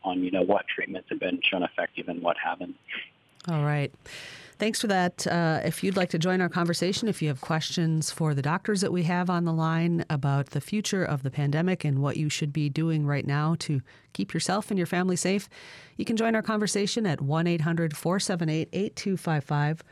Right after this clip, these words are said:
Speaker 2: one eight hundred four seven eight eight two five five. If you're in Anchorage, the local number is five five zero, eight four two two,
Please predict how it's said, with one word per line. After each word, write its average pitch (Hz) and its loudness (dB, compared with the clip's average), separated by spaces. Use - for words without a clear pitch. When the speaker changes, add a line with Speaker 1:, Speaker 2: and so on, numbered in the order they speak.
Speaker 2:
one 208 0
eight 226 0
hundred 220 0
four 190 0
seven 196 0
eight 180 2
eight 196 -2
two 208 -2
five 175 0
five. 160 0
If 233 -2
you're 247 4
in 226 4
Anchorage, 240 0
the 156 0
local 160 2
number 151 2
is 131 -2
five 156 0
five 156 0
zero, 143 2
eight 165 -2
four 170 0
two 170 0
two, 156 2